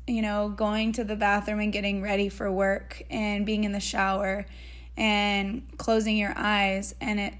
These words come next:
being as quiet as possible, and just literally take one minute, thirty seconds, if you will. Or, you know, if you're in your car and you're on your way to work, your car drive is probably a minimally a five-minute drive.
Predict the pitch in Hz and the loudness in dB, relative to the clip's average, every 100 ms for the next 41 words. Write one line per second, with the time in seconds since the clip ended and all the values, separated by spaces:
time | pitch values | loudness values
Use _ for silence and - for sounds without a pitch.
0 | - 220 220 208 208 208 - - 208 - | -10 -2 0 2 0 -2 -4 -2 -4 -2
1 | - 208 214 220 214 - 214 214 - 220 | 2 6 6 4 -2 -6 -4 -2 -4 -2
2 | 202 214 247 220 226 - 220 233 233 220 | -2 -2 0 0 0 -2 0 2 2 0
3 | 214 - 214 - - 202 202 208 208 196 | -2 -2 -4 -4 -2 0 2 2 0 -2
4 | 190 208 - - - - - - - - | -2 -4 -6 -12 -16 -16 -16 -16 -8 0
5 | 233 226 220 208 202 202 - 220 208 208 | 2 2 4 2 2 -2 -4 -4 -6 -2
6 | - - - - - - - - - 214 | -2 -2 -6 -14 -18 -16 -16 -12 -2 2
7 | 208 202 202 202 - - - 247 226 208 | 4 6 4 2 -4 -14 -8 -2 0 2
8 | 208 220 214 208 202 - 208 202 196 - | 0 0 0 0 -2 -2 0 2 2 -2
9 | 220 214 202 214 208 202 196 190 208 196 | 0 0 2 0 0 0 0 2 2 2
10 | - - - - - 233 233 247 240 - | 0 -10 -14 -16 -8 0 2 2 0 -10
11 | - - - - 226 226 254 254 247 254 | -18 -18 -14 -4 4 6 6 6 8 8
12 | 285 277 202 - - 220 233 226 208 196 | 6 4 2 -2 0 4 4 4 2 4
13 | 220 240 240 226 196 202 - 196 196 196 | 4 6 4 4 2 0 -2 -2 0 0
14 | 190 - 165 240 214 220 | -2 -4 -4 -4 -4 -6